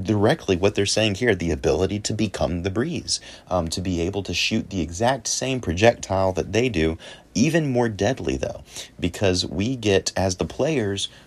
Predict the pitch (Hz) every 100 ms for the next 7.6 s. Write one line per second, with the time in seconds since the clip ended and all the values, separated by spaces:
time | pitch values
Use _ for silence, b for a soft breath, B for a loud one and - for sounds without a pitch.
0 | - - 117 110 101 101 85 82 - -
1 | 151 156 117 - 139 - 107 90 92 135
2 | - 76 78 - B B 95 87 82 107
3 | 78 - 64 67 80 - B B B -
4 | 82 76 82 101 90 95 113 131 90 -
5 | - - - B B B 90 90 82 -
6 | - - - - - - 104 92 98 95
7 | 95 98 - - 92 85